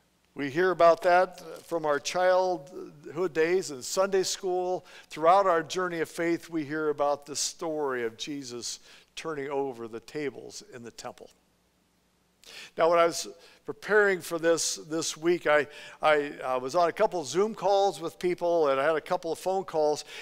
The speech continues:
and I, and I received that inevitable question that we always receive, especially during Lent. And it goes something like this, "Pastor Paul, why was Jesus executed?" That's one of those tough questions that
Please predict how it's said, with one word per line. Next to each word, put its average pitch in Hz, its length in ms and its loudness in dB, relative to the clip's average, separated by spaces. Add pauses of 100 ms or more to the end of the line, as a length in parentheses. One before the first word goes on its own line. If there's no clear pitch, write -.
and 170 120 4
I, 175 120 8
and 175 200 0
I 175 40 4
received 220 400 -2
that 190 220 6
inevitable 202 640 4
question 196 540 -2
that 151 80 -2
we 160 160 0
always 220 560 4
receive, 185 500 -2
especially 156 800 -4 (300)
during 160 300 0
Lent. 143 500 0 (420)
And 190 80 0
it 196 60 0
goes 196 340 6
something 175 300 -2
like 147 240 2
this, 151 160 -4
"Pastor 196 480 0
Paul, 123 640 -4 (640)
why 185 420 4
was 123 280 -8
Jesus 143 600 -6 (200)
executed?" - 840 -8 (800)
That's 151 160 0
one 175 100 4
of 160 60 8
those 143 160 2
tough - 280 4
questions 180 480 2
that 147 160 0